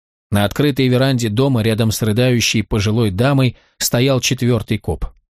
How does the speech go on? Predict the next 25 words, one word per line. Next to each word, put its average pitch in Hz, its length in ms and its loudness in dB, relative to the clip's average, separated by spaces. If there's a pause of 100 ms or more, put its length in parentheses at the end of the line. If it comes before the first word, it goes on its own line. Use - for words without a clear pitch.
(680)
На 98 140 2
веранду 160 380 2
вели 147 220 2
ступени, 147 560 -2
на 87 120 -2
которых 120 440 -2
и 143 80 0
сидела 110 440 -2
старуха. 82 580 -6 (540)
Она 113 240 2
прерывала 139 540 2
рыдание 127 420 0
лишь 120 180 0
для 110 160 0
того, 127 380 0 (200)
чтобы 127 320 0
немного 123 380 2
поблевать. 98 680 -2 (340)
Где-то 113 420 0
рядом 131 360 2
на 113 120 2
одной 120 260 2
ноте 127 300 0
выла 110 280 0
собака. 104 560 -4